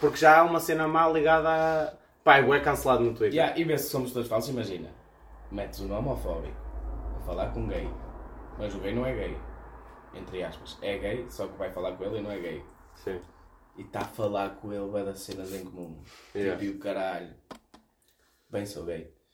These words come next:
Speaker 1: Yeah, tchau.
Speaker 2: Ah.
Speaker 1: Porque, bem, mas, porque o, a homofobia é um extremo muito mais extremo do que, se calhar, a
Speaker 2: Tu
Speaker 1: política.
Speaker 2: és só,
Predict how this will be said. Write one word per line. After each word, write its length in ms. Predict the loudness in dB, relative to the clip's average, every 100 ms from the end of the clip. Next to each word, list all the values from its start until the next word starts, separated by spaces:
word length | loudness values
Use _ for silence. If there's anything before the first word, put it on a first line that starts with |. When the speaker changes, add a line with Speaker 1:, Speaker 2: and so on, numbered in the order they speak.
| _ _ _ _ -2
Speaker 1:
Yeah, 200 | -2 -4
tchau. 240 | -8 -8 _ _
Speaker 2:
Ah. 180 | -14 -14 _
Speaker 1:
Porque, 200 | 2 6
bem, 180 | 6 6
mas, 360 | 2 0 4 4 4 -2 -10 -20 _
porque 240 | 4 6
o, 220 | 4 2 -6 _ _ -2
a 160 | 2
homofobia 680 | 4 4 2 2 6 6 6
é 140 | 4
um 100 | 4 2
extremo 420 | 2 2 2 2
muito 280 | 2 0 2
mais 220 | 2 0
extremo 540 | 0 4 4 4 2
do 60 | 2
que, 260 | 4 4 4
se 100 | 0
calhar, 220 | 0 0
a 20 | -2
Speaker 2:
Tu 60 |
Speaker 1:
política. 220 | 0 2 2
Speaker 2:
és 80 |
só, 140 | 0